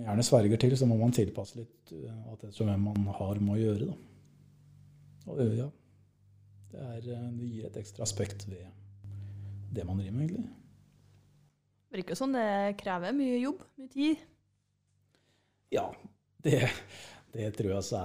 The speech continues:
Speaker 1: er vanskelig å komme utenom. Men der også tror jeg du i stor grad er hva det er man gjør det til, altså. Men, eh, det er jo en slags minsteinnsats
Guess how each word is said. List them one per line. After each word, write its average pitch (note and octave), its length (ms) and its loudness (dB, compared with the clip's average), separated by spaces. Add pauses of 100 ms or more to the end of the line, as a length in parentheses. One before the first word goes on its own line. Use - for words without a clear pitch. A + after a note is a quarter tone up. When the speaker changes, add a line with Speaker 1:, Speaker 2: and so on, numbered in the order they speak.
Speaker 1:
er F#2 100 -2 (760)
vanskelig F#2+ 320 -2
å - 20 -4
komme G2 240 -4
utenom. G2 320 -16 (220)
Men B2 120 4
der F#2+ 220 2
også F#2 140 -4
tror F#2+ 100 -4
jeg F#2 80 -16
du F#2+ 320 -12 (1200)
i - 60 -14
stor G2 180 -4
grad F#2+ 160 -10
er G2 120 0
hva F2+ 120 0
det G2 160 -2
er F2+ 240 -2
man F#2 200 -6
gjør E2+ 260 -8
det G2 100 -10
til, G2 320 -8
altså. - 240 -16 (1040)
Men, A#2 240 4
eh, A2 180 0 (520)
det C#3+ 80 0
er G#2+ 100 0
jo G#2 80 -2
en G#2+ 80 -4
slags A#2 200 -4 (380)
minsteinnsats A2 800 -4